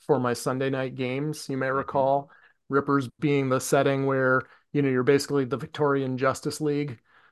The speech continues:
Speaker 2: Oh.
Speaker 1: So, you know, so it's like you, you're, you know,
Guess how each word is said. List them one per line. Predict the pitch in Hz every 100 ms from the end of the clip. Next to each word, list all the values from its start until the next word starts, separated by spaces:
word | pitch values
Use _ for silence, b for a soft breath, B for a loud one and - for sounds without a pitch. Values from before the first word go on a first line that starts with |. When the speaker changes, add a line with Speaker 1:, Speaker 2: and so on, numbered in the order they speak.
| _
Speaker 2:
Oh. | 110
Speaker 1:
So, | 156 127 127 123 120 123 127 -
you | 147
know, | 131 127
so | 143 143
it's | 143
like | 156 143 165
you, | 156
you're, | 160 156 147 143 147
you | 175
know, | 151 139